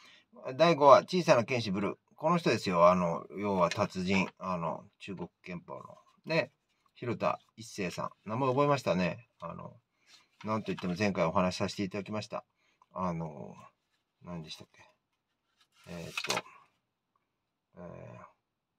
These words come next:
ー、ん？ガッチャルじゃないよ。ゴージャス関係ないよ。ん？あれ？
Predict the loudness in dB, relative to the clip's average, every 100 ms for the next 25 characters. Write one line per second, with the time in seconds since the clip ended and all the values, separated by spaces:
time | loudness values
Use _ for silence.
0 | _ _ _ _ _ _ _ _ _ _
1 | _ _ _ _ _ _ -18 -16 -18 _
2 | _ _ _ _ -20 -20 _ _ _ _
3 | -16 -16 -18 -18 -16 -14 -14 -14 -16 -14
4 | -12 -14 _ _ _ _ _ _ _ _
5 | _ _ _ -20 -16 -14 -14 -16 -18 -14
6 | -16 -14 -16 -14 -16 -12 -12 -12 -16 _
7 | _ _ _ _ _ _ _ _ _ _
8 | _ _ -20 -16 -14 -12 -12 -10 -8 -8
9 | -10 _ _ _ _ _ _ _ _ _
10 | _ -20 -16 -14 -12 -12 -12